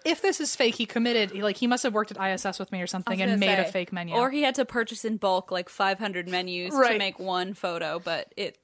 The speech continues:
Speaker 2: it
Speaker 1: I mean, even says, like, Florentine, English muffin with feta cheese and spinach.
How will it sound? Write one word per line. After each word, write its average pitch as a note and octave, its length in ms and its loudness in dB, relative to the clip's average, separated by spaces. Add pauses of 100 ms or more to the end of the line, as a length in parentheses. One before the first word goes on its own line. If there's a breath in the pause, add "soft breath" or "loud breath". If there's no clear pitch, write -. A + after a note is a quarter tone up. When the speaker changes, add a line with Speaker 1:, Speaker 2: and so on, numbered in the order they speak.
Speaker 2:
it - 160 -20 (200)
Speaker 1:
I A#3 40 2
mean, B3+ 220 4
even B3+ 240 0
says, B3 140 -2
like, G#3+ 140 2
Florentine, A#3 720 0 (300)
English B3+ 360 2
muffin G#3 440 0
with F#3+ 160 -4
feta G3 200 -2
cheese F#3+ 220 -6
and F#3 80 -4
spinach. E3+ 340 -12